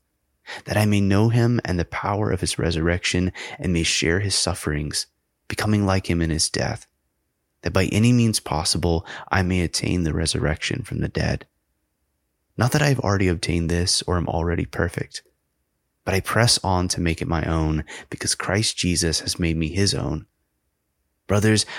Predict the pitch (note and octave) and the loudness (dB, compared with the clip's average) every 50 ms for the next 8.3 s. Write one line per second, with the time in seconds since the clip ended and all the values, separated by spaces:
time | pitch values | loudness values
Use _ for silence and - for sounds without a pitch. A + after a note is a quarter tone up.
0 | - - - F#2+ F#2+ A2 A#2+ C3 C3 - - A#2+ G#2 - - F#2 F2 F2 F2 E2 | -8 -6 -4 -2 0 2 2 2 2 2 2 0 2 2 2 2 2 2 2 2
1 | E2+ D#2 - - F2 F2 E2+ D#2 E2+ E2+ E2+ F2 F2 F2 - - D2+ C#2+ B1+ B1+ | 0 0 0 0 0 0 0 0 2 2 2 2 2 0 0 -2 -2 -2 -2 -2
2 | D#2 D#2 D#2 D2+ - - _ _ _ _ _ _ _ _ _ - - E2+ G#2 A2+ | -2 -2 -2 -4 -6 -8 _ _ _ _ _ _ _ _ _ -4 0 2 4 4
3 | A#2 A#2+ C3 B2 A#2 A2 G#2+ F#2 F2 D#2 D2+ B1+ - - _ _ _ _ _ _ | 4 4 2 4 4 2 2 2 2 0 0 -2 -4 -8 _ _ _ _ _ _
4 | _ _ - - G3+ F#3+ - A2+ A#2+ B2+ C3 B2+ - - - G2 G2+ G#2 G#2 G#2 | _ _ -6 -4 -2 2 2 4 4 4 4 4 2 2 2 2 4 4 2 2
5 | G#2 G2+ F#2 - F#2+ F#2+ F#2 F#2 F#2+ F#2+ F#2 - - - - - - - G2 F#2+ | 2 0 0 0 0 0 2 2 2 2 0 -2 -6 -10 -12 -10 -6 -2 -2 -2
6 | D#2+ - - - - - - - - G#2+ A2+ A#2 A#2+ B2 A#2+ A2+ - - D#2 E2 | 0 0 2 0 0 0 -2 0 2 2 4 4 2 2 0 0 -2 -2 0 0
7 | E2 D#2+ - - - - D#2+ D#2+ - - - - - F2 E2+ F2 - - - - | 0 0 -2 -2 -4 -4 -4 -4 -4 -6 -6 -4 -2 0 0 0 0 -2 -4 -4
8 | - F#2+ F2 - - - | -4 -4 -4 -4 -6 -8